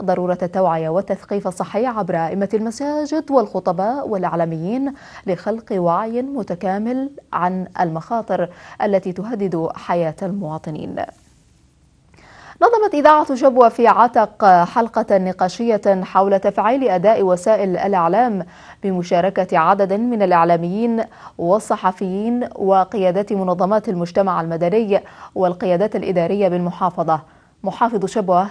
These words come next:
عبد الله علي النسي أشار إلى أهمية دور الإعلام في تنوير وتوجيه إرشاد المجتمع نحو القضايا والأهداف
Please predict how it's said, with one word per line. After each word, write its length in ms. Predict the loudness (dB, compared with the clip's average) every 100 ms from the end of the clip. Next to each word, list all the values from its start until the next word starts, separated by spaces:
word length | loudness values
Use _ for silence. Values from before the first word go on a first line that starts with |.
| 0
عبد 220 | 0 4
الله 140 | 2
علي 180 | 4 2
النسي 400 | 0 -4 2 2
أشار 260 | 2 0 2
إلى 160 | 2
أهمية 340 | 0 0 0 0
دور 380 | 2 2 2 2
الإعلام 600 | 4 4 4 2 0 -4
في 200 | -4 -2
تنوير 540 | 0 0 0 -2 0
وتوجيه 580 | 0 0 -2 -2 -2 -2
إرشاد 280 | 0 0 0
المجتمع 540 | 0 -4 -2 0 0
نحو 340 | -2 -6 -2 -2
القضايا 480 | 0 0 0 0
والأهداف 640 | 0 -2 -2 -2 -2 -4